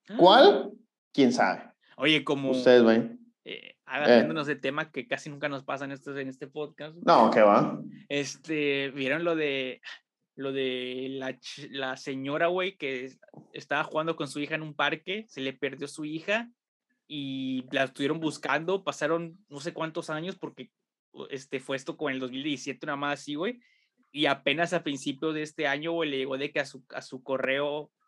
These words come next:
Speaker 1: así, güey, de que una carta, una cosa así, con una U S B, güey, tenía un video así de la hija, güey, como, o sea, grande, güey, pero toda desnutrida, güey, y así, güey, de que
Speaker 2: Ajá.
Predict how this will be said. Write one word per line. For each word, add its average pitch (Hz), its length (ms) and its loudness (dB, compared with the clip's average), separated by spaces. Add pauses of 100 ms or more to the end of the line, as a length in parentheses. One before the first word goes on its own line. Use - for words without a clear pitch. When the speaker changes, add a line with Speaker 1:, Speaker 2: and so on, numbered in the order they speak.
Speaker 1:
así, 131 240 -12
güey, 143 160 -2
de 135 140 -4
que 131 320 -10 (260)
una 139 220 -6
carta, 139 320 -2
una 156 180 -6
cosa 151 180 -10
así, 165 220 -10
con 143 140 -6
una 147 160 -6
U 151 120 -2
S 147 220 -4
B, 139 180 -2
güey, 190 220 -4
tenía 131 220 -8
un 143 80 -12
video 139 240 -4
así 156 160 -8
de 151 60 -4
la 131 120 -2
hija, 135 240 -4
güey, 190 300 -4 (560)
como, 131 400 -6 (100)
o 143 40 -20
sea, 135 200 -4
grande, 156 420 4
güey, 202 220 2
pero 131 160 -6
toda 139 180 -4
desnutrida, 151 840 -6
güey, 147 340 -6
y 131 100 -6
así, 131 300 -10
güey, 143 160 -6
de 139 160 -6
que 123 180 -14
Speaker 2:
Ajá. 151 420 4